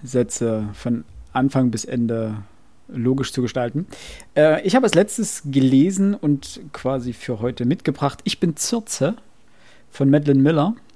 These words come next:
Ähm, das ist quasi die romanhafte Neuinterpretation des, äh, Circe-Mythos.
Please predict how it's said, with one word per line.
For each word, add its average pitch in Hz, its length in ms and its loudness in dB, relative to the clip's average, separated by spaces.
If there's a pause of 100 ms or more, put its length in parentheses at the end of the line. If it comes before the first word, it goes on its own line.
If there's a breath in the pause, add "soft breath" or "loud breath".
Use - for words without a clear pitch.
(1600)
Ähm, 120 640 0 (120)
das 123 440 -4
ist - 300 -8
quasi 127 440 0
die 120 220 -2
romanhafte 123 920 0
Neuinterpretation 143 1120 2
des, - 360 -6
äh, 127 260 -6
Circe-Mythos. 175 1300 -2